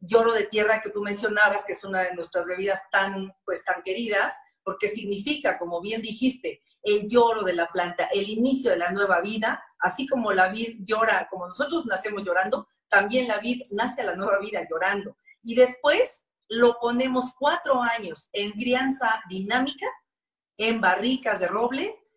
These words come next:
que se van a quedar allí cuatro años para darle este color y los aromas que tú ya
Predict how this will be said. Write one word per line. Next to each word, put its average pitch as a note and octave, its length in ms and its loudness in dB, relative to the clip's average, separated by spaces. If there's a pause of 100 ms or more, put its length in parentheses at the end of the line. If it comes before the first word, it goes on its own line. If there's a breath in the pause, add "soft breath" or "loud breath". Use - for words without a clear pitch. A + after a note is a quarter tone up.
(100)
que A3 140 0
se A3+ 140 -2
van C4+ 180 2
a D4+ 60 -2
quedar A#3+ 200 0
allí G#3+ 300 -2
cuatro A#3+ 240 2
años B3+ 180 0
para G3 240 2
darle A3 380 2
este A#3+ 280 0
color G#3 300 0
y C4 80 -2
los - 220 -2
aromas G3+ 340 -2
que F#3+ 80 -8
tú - 140 -14 (100)
ya F#3+ 80 0